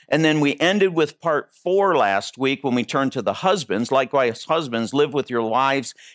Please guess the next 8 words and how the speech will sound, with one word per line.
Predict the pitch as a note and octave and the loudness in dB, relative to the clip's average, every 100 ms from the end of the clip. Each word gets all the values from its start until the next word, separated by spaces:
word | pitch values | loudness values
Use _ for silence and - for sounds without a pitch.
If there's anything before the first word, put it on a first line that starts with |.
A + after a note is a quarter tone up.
| - | -2
in | D3 | 0
an | C3 - - | 0 0 0
understanding | F#3 E3+ E3 - - E3 E3 D3 C3 B2 | 0 0 0 0 -2 0 0 0 0 0
way | C3+ D3 A2+ B2 | 2 2 4 2
and | A#2 A#2 | 2 0
knowing | C#3+ D3 C#3+ C3 | 2 2 2 0
way." | A#2 D3 B2+ A2+ A#2+ - _ - | 2 2 2 0 -4 -14 _ -10
S-, | - | -10